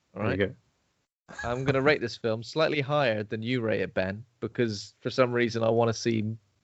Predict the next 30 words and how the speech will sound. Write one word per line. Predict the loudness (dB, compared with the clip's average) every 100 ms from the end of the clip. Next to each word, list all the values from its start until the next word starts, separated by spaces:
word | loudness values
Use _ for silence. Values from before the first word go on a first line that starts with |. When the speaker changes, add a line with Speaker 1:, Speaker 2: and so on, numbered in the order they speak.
| _
Speaker 1:
more | 0 2 2
impartial, | 8 8 8 4 -2 -4 -4 -10 -16 -18
Speaker 2:
<laughs> | -20 _ -2
Speaker 1:
or | 8
a |
little | 10 12
bit | 10 8
more, | 8 10 8 6 _ _ _ _
a | 8
little | 10
bit | 8
more | 6 6
positive. | 6 6 6 6 2 2 0
So | 4 8
I'll |
let | 10 10
you | 8
go | 8
first | 8 8 6 6 2
and | -4 -4
slate | 4 4 4
the | -2
film, | -2 0 -2 -10 -20 _
and | -2
then | 4
I'll | 6 6
come | 4 2
in | 2 0 -4 _ _
and | -2 2
go, | 8 8 8